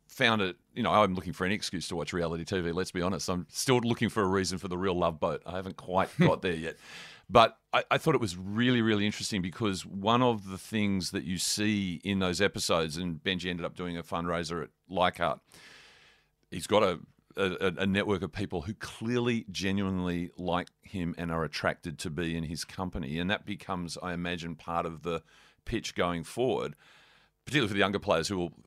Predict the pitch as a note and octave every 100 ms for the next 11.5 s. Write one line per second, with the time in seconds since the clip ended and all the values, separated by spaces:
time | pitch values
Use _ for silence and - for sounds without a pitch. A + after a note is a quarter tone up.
0 | - _ _ F2 - G#2 F2+ D#2 - -
1 | G#2+ A#2 F2 E2+ F#2 F2 D#2+ F2 F#2 F2+
2 | D#2 G2+ - E2 D#2+ F2 E2 D#2 F2 E2
3 | E2 E2+ E2+ - - - - G2+ F#2+ F#2+
4 | E2+ - G#2+ F2 - G#2+ F#2+ - - -
5 | - E4 E4+ D3+ C3+ A#2+ B2 A#2+ A2 G#2
6 | F#2 G2 G2+ - F#2+ G#2 A2 B2+ - B2
7 | A2 - - A#2+ A#2+ A2 - _ G2 A2+
8 | A#2 A2 D#3+ C#3 E2 - - - C3+ B2
9 | A#2 - D2 _ _ _ _ _ _ -
10 | F#2+ G2 G#2 A2+ - C#3 C#3 B2+ A2 -
11 | A2+ A2+ B2 G#1+ -